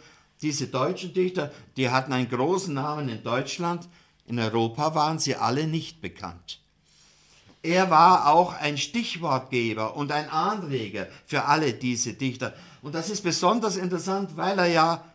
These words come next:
katholisch war. Und er war auch zeitweise im Dienst der Gegenreform-, Reformation. Aber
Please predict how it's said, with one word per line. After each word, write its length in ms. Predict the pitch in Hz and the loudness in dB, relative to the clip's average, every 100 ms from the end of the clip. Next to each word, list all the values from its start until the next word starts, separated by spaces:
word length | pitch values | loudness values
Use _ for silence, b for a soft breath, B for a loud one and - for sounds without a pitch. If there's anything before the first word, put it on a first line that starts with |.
| _ | _
katholisch 800 | - 156 - 196 247 220 151 - | 0 0 2 0 2 -2 -4 -6
war. 380 | 104 92 90 104 B B B | -4 -4 -4 -10 B B B
Und 220 | - 160 | -6 -2
er 160 | 160 147 | 0 2
war 320 | 147 185 160 | 6 6 4
auch 200 | 160 156 | 2 0
zeitweise 640 | - 160 180 170 151 147 151 | -4 -2 -2 -2 -4 -4 -6
im 120 | 135 | -4
Dienst 320 | 175 180 - | -4 -4 -4
der 80 | 151 | -6
Gegenreform-, 840 | 151 190 214 170 139 131 117 107 101 - - _ _ b b | -2 -2 -2 -4 -4 -6 -8 -12 -14 -20 -20 _ _ b b
Reformation. 760 | 131 127 107 95 - 98 87 87 - b b - | -8 -8 -10 -10 -12 -12 -12 -16 -20 b b -6
Aber 840 | 123 151 160 156 143 139 127 - | 0 2 4 2 0 -2 -4 -10